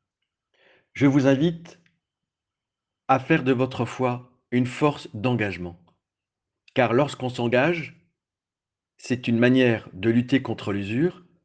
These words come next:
car on donne et on reçoit. Alors,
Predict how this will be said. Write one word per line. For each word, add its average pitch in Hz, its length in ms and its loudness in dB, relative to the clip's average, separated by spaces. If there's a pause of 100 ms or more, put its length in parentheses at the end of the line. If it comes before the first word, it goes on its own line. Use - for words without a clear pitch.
(520)
car 117 180 2
on 113 80 -2
donne 120 380 -2 (100)
et 123 80 0
on 123 100 2
reçoit. 107 600 -8 (1200)
Alors, 107 560 -2